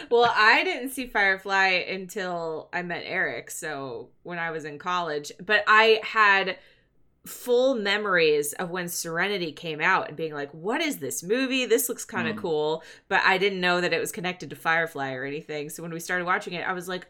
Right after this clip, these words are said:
Speaker 1: "Oh, it's connected to this movie," that I just have this memory of the poster.
Speaker 2: Yeah, yeah.
Speaker 1: Um, but love Firefly. I should rewatch that.
Speaker 2: Watching Joss Whedon things also is kinda
Speaker 1: I
Speaker 2: hard
Speaker 1: know.
Speaker 2: to get into in this, <laughs> this
Speaker 1: I
Speaker 2: day and
Speaker 1: know.
Speaker 2: age.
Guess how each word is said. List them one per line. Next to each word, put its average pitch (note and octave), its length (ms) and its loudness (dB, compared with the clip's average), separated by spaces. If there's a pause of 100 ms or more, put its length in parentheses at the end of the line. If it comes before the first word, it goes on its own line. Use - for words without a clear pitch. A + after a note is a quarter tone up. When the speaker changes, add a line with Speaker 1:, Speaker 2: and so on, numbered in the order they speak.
Speaker 1:
"Oh, D#4 420 4
it's C4 200 0
connected D#4 460 -4
to C#4+ 60 -4
this A#3+ 240 0
movie," A3+ 520 -2
that E3 160 -4
I F3 100 2
just F3+ 200 -6
have G3 220 -2
this F3+ 160 -10
memory F#3+ 380 -6
of D3+ 80 -10
the D#3 80 -12
poster. E3 720 -8 (180)
Speaker 2:
Yeah, A2 220 -2
yeah. G#2 300 -4 (240)
Speaker 1:
Um, D3+ 480 -6
but - 180 -12
love D#3 240 -8
Firefly. - 420 -12
I B3 60 -12
should F#4+ 180 -10
rewatch E3+ 380 -10
that. - 240 -16 (460)
Speaker 2:
Watching F#3 400 -6
Joss C#3 280 -2
Whedon B2 320 -2
things G2+ 320 -6
also G#2 500 -2
is F2+ 180 -6
kinda G2 220 -4
Speaker 1:
I - 40 -6
Speaker 2:
hard B3+ 400 4
Speaker 1:
know. A#3 180 4
Speaker 2:
to G#2+ 80 2
get G#2 80 -2
into G#2 420 0
in G2 80 -6
this, - 280 -2 (240)
<laughs> - 220 -20
this D#3+ 260 -4
Speaker 1:
I G3 40 -14
Speaker 2:
day A#2 220 0
and A2+ 100 0
Speaker 1:
know. A2+ 60 0
Speaker 2:
age. A#2+ 360 -6